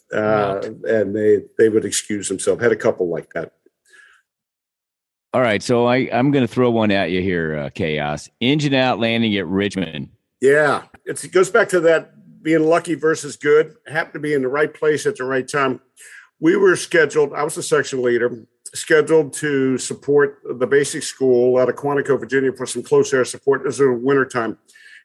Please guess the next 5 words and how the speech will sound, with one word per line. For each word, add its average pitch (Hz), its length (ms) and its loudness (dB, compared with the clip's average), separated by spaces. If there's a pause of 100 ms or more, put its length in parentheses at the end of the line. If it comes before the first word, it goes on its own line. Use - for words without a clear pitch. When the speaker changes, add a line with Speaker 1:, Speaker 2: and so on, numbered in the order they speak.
Speaker 1:
Had 143 200 -2
four 180 520 2
flights. 160 760 -2 (760)
Early 185 280 4
morning, 165 580 0